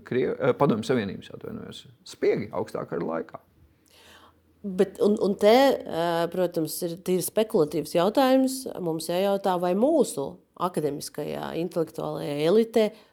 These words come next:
Speaker 2: vēl šobrīd ir līdzīgi cilvēki kā Morozovs, par kuriem mēs vēl nezinām.
Speaker 1: Nu, šis nav mans, <laughs> ā, darba lauciņš. <laughs>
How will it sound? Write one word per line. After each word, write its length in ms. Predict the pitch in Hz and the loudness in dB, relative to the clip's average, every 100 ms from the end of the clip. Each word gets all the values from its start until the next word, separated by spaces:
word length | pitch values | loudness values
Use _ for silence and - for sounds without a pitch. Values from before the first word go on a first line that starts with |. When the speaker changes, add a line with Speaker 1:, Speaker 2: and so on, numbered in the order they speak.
| - | 2
Speaker 2:
vēl 220 | 190 175 151 | 6 6 4
šobrīd 640 | - 165 156 185 208 165 | 0 2 2 4 4 4
ir 200 | 160 170 170 | 0 0 0
līdzīgi 400 | 151 160 160 160 | -2 -2 -6 -4
cilvēki 340 | 160 160 165 175 | -4 -2 -4 -4
kā 80 | |
Morozovs, 400 | 180 202 220 196 | -2 0 -2 -4
par 160 | - - | -12 -14
kuriem 300 | 208 185 185 | -8 -6 -6
mēs 100 | 175 | -6
vēl 140 | 196 202 | -6 -6
nezinām. 380 | 170 - 165 - - - - - - - - - - _ _ _ 151 | -6 -10 -14 -18 -20 -20 -20 -20 -20 -20 -20 -20 -20 _ _ _ 6
Speaker 1:
Nu, 200 | 175 196 - - - - | 6 6 0 -16 -12 4
šis 200 | 165 165 | 4 6
nav 160 | 156 135 | 6 8
mans, 340 | 160 143 - - | 8 6 2 -2
<laughs> 140 | 131 | 0
ā, 100 | 123 139 | 4 6
darba 340 | 156 139 127 | 6 8 8
lauciņš. 460 | 151 - 240 226 | 8 8 8 8
<laughs> 40 | - | 6